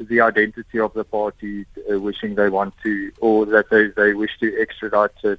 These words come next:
to South Africa. And then basically, if I can just, uh, almost dumb it down a little bit, it'll, it'll encapsulate the charge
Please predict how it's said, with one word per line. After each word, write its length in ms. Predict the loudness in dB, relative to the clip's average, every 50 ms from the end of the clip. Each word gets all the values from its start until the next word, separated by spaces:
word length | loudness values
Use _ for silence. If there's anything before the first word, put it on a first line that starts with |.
| -6 -8
to 140 | -8 -6 0
South 200 | 0 0 2 2
Africa. 460 | 0 -2 -4 -8 -4 0 2 0 0 0 -14 -20 -20 -20 -20 -20 _ _
And 220 | -2 -2 0 2 4
then 400 | 2 2 2 2 -2 -4 -6 -8 _ 0
basically, 800 | 2 2 2 2 0 -2 -6 -6 -4 -4 -2 -2 -2 -4 -6 -8 _ -12 -12
if 120 | -4 0
I 120 | 0 0
can 240 | 0 0 -6 -6 -4
just, 180 | -8 -8 -8 _ _ -4
uh, 300 | -2 -2 0 0 -2 -4 _ _ -20 -20 _ _ _ _ _ _ -18 -18 -18 -18 -20 -20 -20 -8 4
almost 400 | 4 4 6 6 4 2 2 2
dumb 220 | 2 2 2 2
it 100 | -2 -2
down 280 | 2 2 2 2 2 0
a 60 | -2
little 220 | -2 -2 -4 -4 -4
bit, 200 | -4 -6 -8 _ -12 -12 -12 -12 -14 -16 -16 _ _ -8 -6
it'll, 360 | -2 2 4 4 4 2 2
it'll 360 | 0 0 2 2 2 2 0 -4
encapsulate 640 | -6 -8 -8 -2 0 0 0 0 0 2 2 2 2 0
the 100 | -4 -4
charge 340 | 2 4 4 4 4 2